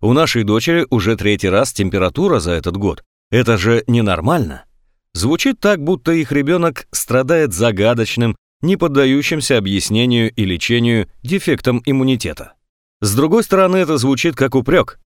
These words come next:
«Сделайте уже, наконец, что-нибудь, так больше невозможно». Какое количество инфекций считается нормой? Я согласен, что третья простуда с подъёмом температуры у девочки — это ненормально.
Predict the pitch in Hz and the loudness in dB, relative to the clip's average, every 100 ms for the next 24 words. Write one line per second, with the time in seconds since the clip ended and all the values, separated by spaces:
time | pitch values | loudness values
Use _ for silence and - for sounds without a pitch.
0 | _ - 78 71 110 151 143 147 131 143 | _ -8 -6 0 2 2 2 0 2 0
1 | 139 143 156 - - 151 147 135 196 120 | 0 0 0 -2 -2 0 2 2 2 0
2 | - - - 92 82 98 104 104 104 82 | -4 -20 -4 -4 0 -2 0 0 -2 -2
3 | 87 160 110 69 - _ _ _ _ _ | 0 0 -2 -10 -18 _ _ _ _ _
4 | _ _ _ _ _ _ _ _ - 127 | _ _ _ _ _ _ _ _ 0 2
5 | 214 240 220 180 185 190 147 131 123 127 | 4 2 2 2 2 0 -2 -2 0 0
6 | - 113 90 214 220 - 175 175 127 - | 0 -2 0 -2 -2 -2 -2 -2 -4 -18
7 | _ - - 127 185 185 151 131 123 117 | _ -2 0 0 2 0 0 0 2 2
8 | 90 73 64 _ _ _ _ _ _ _ | 0 -6 -16 _ _ _ _ _ _ _
9 | _ _ 92 160 196 196 196 196 92 76 | _ _ 0 0 2 0 2 0 -2 -6
10 | - 101 156 185 156 131 113 - 156 151 | -4 -2 0 0 0 0 0 0 -2 0
11 | 127 - 98 110 139 117 98 90 92 87 | -2 -2 -2 0 0 -2 -2 -4 -2 -2
12 | 101 135 131 - 104 120 135 123 - 120 | -2 0 0 -2 -2 0 0 -2 -2 0
13 | 135 143 120 120 98 87 113 82 71 | 0 0 0 -2 -2 0 -2 -2 -8